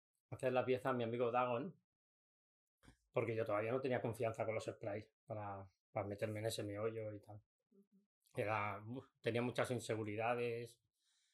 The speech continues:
Speaker 1: y bueno, así comenzó un poco. Así comenzó.
Speaker 2: Y, em,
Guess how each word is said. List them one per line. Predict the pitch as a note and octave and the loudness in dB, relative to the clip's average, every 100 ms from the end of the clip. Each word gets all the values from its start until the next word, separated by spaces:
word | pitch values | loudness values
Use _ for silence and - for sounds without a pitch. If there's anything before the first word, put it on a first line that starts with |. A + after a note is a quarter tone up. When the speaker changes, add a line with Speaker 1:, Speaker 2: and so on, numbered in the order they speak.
| _ _ - | _ _ -4
Speaker 1:
y | |
bueno, | G#2+ G2 F#2+ - | -2 -2 -6 -4
así | D3 C#3 | -2 2
comenzó | D3 D#3+ B2+ B2+ | 4 4 4 2
un | |
poco. | - G#2+ A#2+ A2+ _ _ _ _ _ _ _ _ _ _ _ - | 0 -2 -2 -4 _ _ _ _ _ _ _ _ _ _ _ -10
Así | A2 A#2 | -6 0
comenzó. | A#2 A2 G2 G#2+ A2+ - _ _ - | 2 0 -2 -8 -10 -16 _ _ -8
Speaker 2:
Y, | A#3 A3 | -6 -4
em, | A3+ A3 G#3+ G#3+ | -6 -8 -14 -16